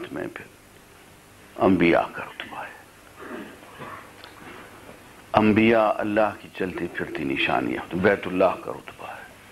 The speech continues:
اولیاء اللہ کا رتبہ ہے۔ یہ سب دینی کتابیں، وہ سب چیزیں جو اللہ کے دین کو پھیلانے کا ذریعہ بن جائیں، وہ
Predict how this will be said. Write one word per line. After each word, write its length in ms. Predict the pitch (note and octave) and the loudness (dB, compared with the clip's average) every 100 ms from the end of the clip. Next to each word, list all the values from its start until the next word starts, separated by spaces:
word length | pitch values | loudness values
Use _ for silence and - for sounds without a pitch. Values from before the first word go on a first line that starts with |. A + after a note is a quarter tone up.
| - - - B3+ - - - - - - - | -20 -18 -16 -16 -16 -20 -16 -18 -18 -20 -2
اولیاء 440 | - G#2+ G2+ G2 F#2 | 2 2 0 2 2
اللہ 340 | F#2 F#2 F2+ | 4 2 0
کا 100 | - | -6
رتبہ 400 | - - - - | -8 -8 -12 -10
ہے۔ 180 | - - - - - - - - - - - - - - - - | -10 -10 -14 -20 -20 -20 -20 -20 -20 -20 -20 -20 -16 -14 -8 4
یہ 140 | A#2+ B2+ | 6 6
سب 100 | B2+ A2 - - _ - - - - | 2 0 -4 -20 _ -20 -20 -18 -4
دینی 420 | G2+ G#2 A2+ A2 | 2 4 4 2
کتابیں، 580 | G2+ F#2+ G2 F#2+ F2+ C#2+ - - - - - - - - - - - - - C3+ | 0 -2 0 0 -2 -10 -12 -20 -20 -20 -20 -20 -20 -20 -20 -18 -16 -14 -2 4
وہ 380 | E3+ E3+ E3+ D#3+ - | 6 8 6 4 2
سب 140 | F3 D#3+ - - | 2 2 -8 -2
چیزیں 400 | D#3 C#3 D#3 C#3+ | 0 4 4 4
جو 460 | A#2+ C#3 D3 C3 | 4 4 6 4
اللہ 420 | - A#2 A#2 C3 A#2+ - | 4 4 6 4 0 -4
کے 120 | A2+ | -6
دین 520 | F#2 F2+ G#2+ A#2+ A#2 | -4 -2 2 4 4
کو 280 | G#2+ G#2 G#2 | 2 2 2
پھیلانے 680 | - G2 G2 G2 F#2+ G#2 G#2+ F#2 | 2 2 4 4 2 2 -2 0
کا 120 | F#2 E2 | -2 0
ذریعہ 380 | F2+ F2 F#2 E2 | -2 0 0 0
بن 240 | D#2 D2 D#2+ | -4 -8 -10
جائیں، 220 | - - - - - - - - - | -10 -12 -16 -20 -20 -20 -20 -16 -8
وہ 100 | - | 2